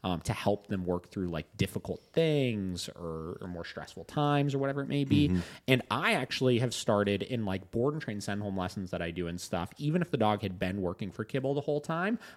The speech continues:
Speaker 1: I'll bring out the higher value training treat just for that session, just to
Speaker 2: Mm-hmm.
Speaker 1: gain myself, like, just that little, little extra
Speaker 2: Yeah.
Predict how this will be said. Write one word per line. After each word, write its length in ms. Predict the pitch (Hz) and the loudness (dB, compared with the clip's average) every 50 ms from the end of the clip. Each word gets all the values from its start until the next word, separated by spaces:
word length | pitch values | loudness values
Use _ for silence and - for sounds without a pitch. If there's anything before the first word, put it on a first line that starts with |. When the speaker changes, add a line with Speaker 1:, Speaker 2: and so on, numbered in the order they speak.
| - - | -4 2
Speaker 1:
I'll 140 | - 135 139 | 4 4 4
bring 480 | 131 120 117 123 110 117 120 120 110 107 | 4 4 2 2 4 4 4 2 2 0
out 300 | 117 127 107 95 - - | 0 0 -2 -2 -2 -2
the 80 | 107 | -2
higher 360 | 95 - 107 104 98 98 98 | 0 0 2 2 2 0 0
value 440 | 92 95 92 92 92 95 92 90 90 | -2 -2 -2 -2 -2 -2 -2 -4 -4
training 420 | - - - 101 95 104 110 110 101 | -4 -6 -6 -4 -4 -4 -4 -6 -6
treat 420 | - - 104 90 92 - - 117 | -4 -2 -2 -2 -2 -4 -6 -8
just 380 | 113 110 120 120 107 - - - | -4 -2 0 0 -2 -2 -8 -8
for 240 | - - 110 98 | -4 -2 0 0
that 220 | 92 87 87 - - | 0 0 -2 -4 -4
session, 440 | - - 101 117 120 - 104 90 90 | -4 -4 -2 -2 -4 -4 -6 -6 -4
just 280 | - 104 98 92 90 | -2 0 2 2 2
to 40 | 90 | 2
Speaker 2:
Mm-hmm. 40 | 80 | 0
Speaker 1:
gain 180 | 151 147 147 147 | 0 -2 -4 -4
myself, 380 | 143 123 117 - 104 87 85 - | -4 -4 -4 -4 -6 -8 -6 -8
like, 140 | 85 85 85 | -8 -8 -6
just 280 | - 95 104 - - | -6 -6 -6 -6 -6
that 220 | 151 139 - - - | -6 -6 -4 -4 -4
little, 420 | 98 101 104 117 127 143 151 151 | -4 -2 0 2 2 2 2 0
little 260 | 139 135 135 135 131 123 | 0 0 0 0 0 0
extra 460 | 98 110 - - - - 110 92 - - - | -2 -4 -6 -6 -4 -2 -2 -2 -2 -4 -2
Speaker 2:
Yeah. 280 | 104 98 95 92 87 | -2 0 0 0 -4